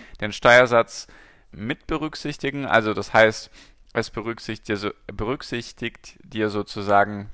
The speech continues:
deinen Steuerfreibetrag und dann, wenn du über dem Steuerfreibetrag bist, die Kapitalertragssteuer.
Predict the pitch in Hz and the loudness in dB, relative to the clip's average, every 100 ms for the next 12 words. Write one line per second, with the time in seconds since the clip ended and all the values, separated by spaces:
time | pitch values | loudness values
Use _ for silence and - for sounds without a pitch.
0 | - - 95 98 - 98 98 - 127 160 | -10 -4 -4 -4 0 2 2 4 4 4
1 | - 143 143 139 - 120 117 110 110 110 | 0 6 6 4 -2 -4 2 4 4 0
2 | 107 107 - 117 110 107 - 110 101 104 | -2 -2 -4 0 0 -2 -2 2 4 2
3 | - 101 104 - 101 - 101 - - - | 2 0 0 0 0 0 -8 -8 -18 -20
4 | - - _ _ 113 107 101 98 - - | -20 -20 _ _ -8 -4 0 -2 -4 -20
5 | - - _ - _ - - 113 110 113 | -20 -20 _ -20 _ -10 -2 -2 2 4
6 | 101 101 107 101 - - - | 4 4 2 2 0 -6 -6